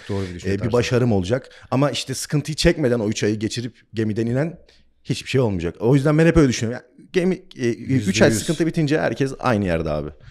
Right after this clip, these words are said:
Speaker 1: Doğru.
Speaker 2: Öyle düşünüyorum.
Speaker 1: Yani mesela
Speaker 2: Ya sen
Speaker 1: örnek
Speaker 2: de bu sıkıntıyı geçtikten sonra herkes aynı yerde olacak ama senin belki beş tane şirketin olmuş olacak.
Speaker 1: Çok,
Speaker 2: Başarılı.
Speaker 1: o kadar iyi açıkladın ki. <clears throat> Hatta şöyle bir şey söyleyeyim. Sen şirketten açıkladın benim şeyimi. Ben de senin şeyini açıklayayım şu anda. Ee, e, pabucundan diyeyim.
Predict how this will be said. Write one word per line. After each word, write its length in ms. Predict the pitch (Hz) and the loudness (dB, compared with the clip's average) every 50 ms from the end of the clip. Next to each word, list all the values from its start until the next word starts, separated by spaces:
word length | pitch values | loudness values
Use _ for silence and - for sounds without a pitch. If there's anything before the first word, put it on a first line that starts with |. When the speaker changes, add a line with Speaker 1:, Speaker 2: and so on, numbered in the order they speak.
| - - | -10 -6
Speaker 1:
Doğru. 240 | 101 98 98 95 90 104 | -4 -4 -4 -4 -4 -4
Speaker 2:
Öyle 160 | 113 110 101 | -6 -6 -6
düşünüyorum. 260 | 92 - 135 127 110 | -6 -4 -2 0 0
Speaker 1:
Yani 60 | 117 131 | 0 0
mesela 200 | 127 107 127 127 | -2 0 2 2
Speaker 2:
Ya 60 | 123 | 4
sen 120 | 127 170 170 | 4 4 6
Speaker 1:
örnek 100 | 175 175 | 6 4
Speaker 2:
de 60 | 170 | 4
bu 60 | 165 | 2
sıkıntıyı 400 | - - 165 - 156 139 - 143 | 0 -4 -4 -4 -4 -4 -2 0
geçtikten 400 | 147 139 139 - - - 143 123 | 0 0 0 -4 -4 -2 -2 -2
sonra 360 | - - 87 98 117 123 120 | -2 -4 -6 -4 -4 -6 -4
herkes 300 | 117 92 90 - 117 101 | -4 -4 -4 -4 -4 -2
aynı 180 | 104 98 98 98 | -2 -2 0 -2
yerde 140 | 90 82 85 | -2 -4 -4
olacak 160 | 90 87 131 - | -6 -8 -6 -4
ama 140 | 110 113 113 | -2 -2 -2
senin 280 | 107 - 95 101 104 98 | -2 -4 -4 -4 -2 0
belki 280 | 98 90 - 123 104 | -2 -2 -2 -2 0
beş 200 | 117 110 104 - | 0 0 0 0
tane 180 | - 85 87 101 | -4 -6 -6 -4
şirketin 380 | - 123 90 - 101 - - 98 | -4 -4 -4 -4 -6 -6 -4 -4
olmuş 260 | 85 82 80 - - | -4 -6 -6 -6 -8
olacak. 240 | 82 73 76 80 - | -8 -8 -8 -14 -16
Speaker 1:
Çok, 320 | - - - - - - | -16 -18 -18 -18 -14 -8
Speaker 2:
Başarılı. 300 | 85 90 - - 90 82 | -8 -8 -6 -6 -8 -6
Speaker 1:
o 20 | 82 | -4
kadar 220 | 120 123 147 156 | -2 0 0 2
iyi 100 | 156 143 | 2 0
açıkladın 380 | 123 110 - - - 127 151 185 | 0 -2 -4 -6 -6 -4 -4 -4
ki. 140 | 170 - - | -2 -2 -2
<clears throat> 120 | - 117 110 | -2 -2 -2
Hatta 280 | - 196 - - 123 | -4 -4 -4 -4 -4
şöyle 220 | 110 - 143 139 127 | -2 0 0 0 0
bir 40 | 107 | -2
şey 140 | - 104 | -2 -6
söyleyeyim. 320 | 92 - 95 90 104 139 139 | -8 -8 -8 -8 -8 -8 -8
Sen 240 | - 110 107 113 107 | -8 -8 -8 -8 -8
şirketten 440 | - - 110 98 - 113 - - 127 | -10 -10 -10 -8 -10 -10 -8 -6 -6
açıkladın 380 | 110 - - - 90 107 113 98 | -6 -6 -6 -10 -8 -8 -4 -4
benim 240 | 104 101 104 104 - _ | -2 -2 -2 -4 -6 _
şeyimi. 260 | - - 101 139 131 | -16 -14 -12 -8 -6
Ben 140 | 110 107 113 | -4 -4 -4
de 40 | 113 | -4
senin 220 | 107 - 113 110 | -4 -4 -2 -2
şeyini 240 | 104 - 98 90 87 | -2 -4 -6 -8 -8
açıklayayım 340 | 85 80 - - - 85 78 | -8 -10 -14 -14 -14 -14 -14
şu 120 | - - | -12 -14
anda. 220 | 82 82 80 80 76 - _ _ _ _ _ _ | -14 -12 -12 -14 -16 -16 _ _ _ _ _ _
Ee, 60 | 78 87 | -10 -10
e, 460 | 87 85 85 82 82 80 82 80 80 - - - - 69 80 85 78 67 60 52 - 53 53 - | -8 -8 -8 -8 -8 -8 -10 -12 -12 -16 -18 -20 -20 -18 -16 -16 -18 -18 -18 -20 -20 -20 -14 -8
pabucundan 560 | 107 104 98 110 101 104 101 101 95 92 82 | -6 -4 -4 -4 -4 -2 -2 -2 -2 -4 -4
diyeyim. 180 | 95 139 170 | -6 -8 -8